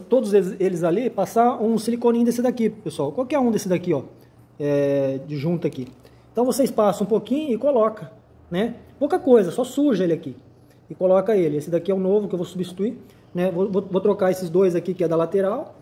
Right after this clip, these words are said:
né? E mais esse daqui, que é daquela alavanquinha lá, tribulador, né? Então são quatro.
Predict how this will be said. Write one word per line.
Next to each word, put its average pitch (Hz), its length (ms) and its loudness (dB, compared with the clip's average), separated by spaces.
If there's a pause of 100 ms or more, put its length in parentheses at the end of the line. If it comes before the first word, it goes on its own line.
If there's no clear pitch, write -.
(380)
né? 190 260 -4 (260)
E 196 60 -2
mais 226 300 4
esse 233 160 -8
daqui, 220 260 0
que 240 100 0
é - 20 2
daquela 233 240 0
alavanquinha 233 480 0
lá, 170 220 -4 (580)
tribulador, 170 480 0
né? 156 140 -4 (400)
Então 180 200 -6
são 233 180 0
quatro. 180 420 0